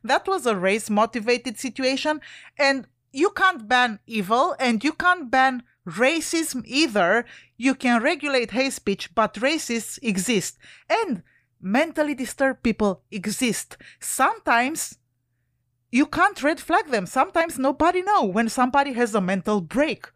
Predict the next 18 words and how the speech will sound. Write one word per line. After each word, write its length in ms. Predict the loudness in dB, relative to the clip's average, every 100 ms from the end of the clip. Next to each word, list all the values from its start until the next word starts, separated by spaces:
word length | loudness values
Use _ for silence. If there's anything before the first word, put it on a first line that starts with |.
| _
and 200 | 0 0
they 160 | 2 -2
snap. 500 | -2 0 0 0 -6 -20 -20 -12
But 220 | -2 -2 0
you 80 |
know 120 | -2 0
what 200 | 0 -2
you 80 |
can 180 | -2 0
ban? 300 | 2 2 0 _ _ -8
Guns. 400 | 0 2 2 -2
And 160 | -2 0
let's 220 | 0 -2
put 320 | -6 -4 -4
to 100 | -4
sleep 320 | -4 -2 -2 0
this 220 | -2 0
whole, 380 | 2 4 4